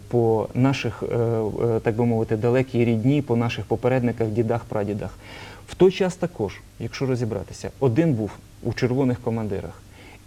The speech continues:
інші брати, е, сестри, е, мали свої погляди,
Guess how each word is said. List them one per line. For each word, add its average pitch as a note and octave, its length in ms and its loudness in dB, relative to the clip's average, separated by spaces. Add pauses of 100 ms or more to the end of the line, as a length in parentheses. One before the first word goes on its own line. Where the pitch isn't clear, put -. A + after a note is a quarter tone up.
(440)
інші D#3+ 460 4 (520)
брати, C#3 580 2 (100)
е, A#2 360 4 (600)
сестри, C3+ 520 0
е, A#2 580 2 (420)
мали C#3 280 6
свої B2 300 0
погляди, G#2 380 -4